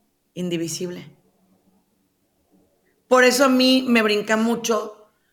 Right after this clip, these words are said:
los cuentos de hadas, las películas como muy románticas, pero patológicas y todo ese tipo de cosas, porque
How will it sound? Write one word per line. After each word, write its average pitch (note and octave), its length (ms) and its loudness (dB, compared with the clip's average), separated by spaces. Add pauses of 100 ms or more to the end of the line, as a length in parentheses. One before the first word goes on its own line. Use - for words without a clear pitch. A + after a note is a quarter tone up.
(300)
los F#3 500 2
cuentos F#3+ 380 -2
de F#3 100 2
hadas, G3+ 500 2
las F#3+ 160 -4
películas E3+ 560 -4
como E3+ 200 -8
muy E3 520 -4
románticas, E3 840 -8
pero D3+ 400 -6
patológicas D#3 960 -6
y E3 100 -12
todo F3 140 -4
ese E3+ 120 -6
tipo E3 280 -8
de D3 60 -10
cosas, G3 200 -2
porque D#3+ 340 -12